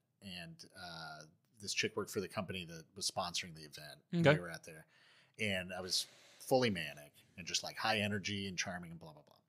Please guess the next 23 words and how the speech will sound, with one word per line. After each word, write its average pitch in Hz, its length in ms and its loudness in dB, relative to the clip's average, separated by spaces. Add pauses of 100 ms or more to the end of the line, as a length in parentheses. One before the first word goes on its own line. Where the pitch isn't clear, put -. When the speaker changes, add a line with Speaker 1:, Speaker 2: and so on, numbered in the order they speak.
(560)
Speaker 1:
We 123 120 6
started 117 340 12
dating. - 400 -8 (500)
And 95 420 2 (160)
a - 60 -6
couple 135 160 6
months 120 300 4
in, 95 260 0 (240)
her 104 320 2 (140)
ex-boyfriend, 98 1160 0 (240)
uh, 156 180 -6 (120)
killed - 240 -6
himself. 156 480 -2 (160)
Speaker 2:
Oh, 131 440 4
God. 113 340 0 (160)
Speaker 1:
So 92 340 6
obviously 113 460 10
that 87 320 2 (360)
had 101 220 4
an 80 80 -4
impact 98 400 -2
on 73 100 -16
her. - 160 -18